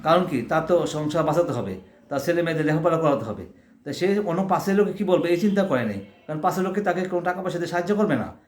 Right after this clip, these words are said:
একদিন পাঁচ হাজার টাকা ধার দিবে, দ্বিতীয় দিন আবার চাইতে যান, তখন বলবে কি, "আগের টাকা তো শোধ করেন নাই এখনও।" তখন এরকম খোটা দিয়ে বসবে। এই, এটা হলো বাংলাদেশের নেচার। সেই জন্য সে পাশের লোকে কী বলে, এদিক না তাকায় সে ওই ব্যবসায় সে ধরে নিয়েছে, অল্প, অল্প পুঁজি দিয়ে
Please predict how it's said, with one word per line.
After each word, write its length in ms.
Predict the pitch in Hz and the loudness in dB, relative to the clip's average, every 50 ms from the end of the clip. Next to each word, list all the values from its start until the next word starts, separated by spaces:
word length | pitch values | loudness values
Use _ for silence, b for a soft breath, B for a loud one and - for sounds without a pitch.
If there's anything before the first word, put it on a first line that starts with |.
| b b b b _ | b b b b _
একদিন 220 | - 180 180 196 208 | -4 -2 -2 0 0
পাঁচ 140 | 214 196 165 | 0 2 2
হাজার 140 | 175 180 | 2 0
টাকা 140 | 175 190 175 | 0 0 -2
ধার 240 | 120 120 139 151 147 | 0 0 0 0 2
দিবে, 200 | 170 147 120 104 98 - - - _ _ - | 0 0 0 -2 -4 -8 -12 -20 _ _ -8
দ্বিতীয় 220 | 139 175 190 208 196 | -6 0 2 2 2
দিন 180 | - 185 185 | 4 2 2
আবার 240 | 170 170 180 185 185 185 | 2 2 2 2 2 0
চাইতে 240 | 190 185 175 175 165 | 0 0 0 0 0
যান, 220 | 180 196 226 269 - - - _ _ _ _ _ _ _ _ | 2 2 2 0 -2 -6 -12 _ _ _ _ _ _ _ _
তখন 220 | 180 165 185 190 | 0 0 2 2
বলবে 260 | 190 196 185 196 180 | 2 2 0 0 0
কি, 300 | 190 214 269 302 302 - - - | 0 -2 -2 -2 -4 -6 -8 -8
"আগের 220 | 151 165 180 196 | -4 -2 -2 0
টাকা 180 | 196 214 208 202 | 0 0 0 0
তো 60 | 170 | -2
শোধ 200 | - 180 185 180 | -2 -2 -4 0
করেন 220 | - 190 160 135 135 | 2 2 2 4 2
নাই 160 | 127 123 123 | 2 0 0
এখনও।" 320 | 117 117 113 107 107 110 - | -2 -2 -4 -4 -6 -6 -4
তখন 140 | - 190 196 | -2 0 0
এরকম 220 | 202 196 190 190 175 | 0 0 -2 -4 -4
খোটা 220 | - 180 185 180 | -4 -2 0 2
দিয়ে 140 | 170 170 147 | 2 2 2
বসবে। 300 | 135 127 101 98 95 92 B B B B B B B _ _ _ - | 2 0 -2 -6 -10 -12 B B B B B B B _ _ _ -4
এই, 360 | 185 208 214 196 190 190 175 | 0 0 0 0 0 -2 0
এটা 140 | 185 196 190 | 2 4 6
হলো 160 | 180 180 180 | 6 6 4
বাংলাদেশের 360 | 160 160 160 165 - - 147 | 4 2 2 2 2 0 0
নেচার। 360 | 127 123 135 131 - 120 101 - - - _ _ _ | 2 2 2 0 0 -2 -6 -6 -8 -14 _ _ _
সেই 180 | - - 156 160 | -12 -8 -6 -4
জন্য 140 | 170 175 165 | -4 -4 -4
সে 480 | 160 165 165 196 208 - - - - - _ _ | -4 -2 -2 -2 -2 -4 -8 -16 -20 -20 _ _
পাশের 260 | - 170 160 185 190 | -6 -4 -2 2 2
লোকে 180 | 196 185 190 190 | 2 2 0 -2
কী 100 | 208 190 | -2 0
বলে, 180 | 175 170 160 | 0 2 2
এদিক 180 | 156 160 156 147 | 2 0 -2 0
না 140 | 156 156 156 | 0 0 0
তাকায় 280 | - 175 165 180 175 | 0 -2 -2 0 -2
সে 260 | 175 - 160 220 254 B B B B B B B B B B - | -2 0 -2 -2 -4 B B B B B B B B B B 2
ওই 140 | 190 220 | 4 4
ব্যবসায় 320 | 208 220 196 - - 180 165 | 4 4 2 2 0 0 0
সে 420 | - 185 233 302 302 - - - _ _ 123 | 0 0 0 0 -2 -4 -10 -18 _ _ -2
ধরে 180 | 135 165 170 | 0 2 2
নিয়েছে, 280 | 156 143 123 - 117 - - | 2 2 0 -2 -4 -4 -2
অল্প, 300 | 175 180 185 180 165 - | -2 -2 -2 -4 -4 -4
অল্প 280 | 160 165 160 180 156 | -4 -2 -2 -4 -4
পুঁজি 160 | 170 160 160 | -4 -4 -4
দিয়ে 240 | 156 151 180 240 - | 0 0 0 0 0